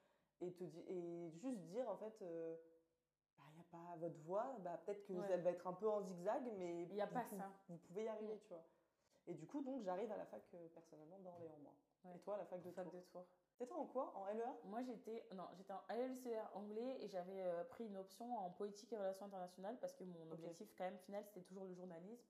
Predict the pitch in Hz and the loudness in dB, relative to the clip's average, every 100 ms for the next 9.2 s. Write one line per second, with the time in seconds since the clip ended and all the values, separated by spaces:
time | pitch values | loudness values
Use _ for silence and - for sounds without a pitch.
0 | - 175 165 - 196 208 196 190 185 180 | -14 -12 -12 -12 -6 -6 -4 -2 -2 -4
1 | 214 220 - 190 175 185 175 165 165 190 | -8 -8 -8 -8 -8 -6 -6 -6 -8 -10
2 | 175 170 - 170 165 185 180 180 180 190 | -10 -14 -14 -10 -6 -4 -4 -6 -6 -6
3 | 226 233 220 240 - _ _ _ _ 185 | -8 -10 -12 -18 -20 _ _ _ _ -4
4 | 185 202 233 302 - - 233 196 196 220 | 0 2 4 2 0 2 4 6 6 8
5 | 254 262 - - 294 190 185 185 - - | 8 8 4 0 0 4 6 4 -2 -18
6 | 160 165 - 175 170 151 143 143 151 151 | -14 -12 -12 -2 2 2 2 0 -2 -4
7 | 147 143 - - - - - 180 180 202 | -4 -6 -10 -14 -16 -20 -2 0 2 2
8 | 214 208 220 214 196 - 214 214 202 190 | 2 4 4 4 0 -2 -4 -4 -4 -6
9 | - - | -6 -12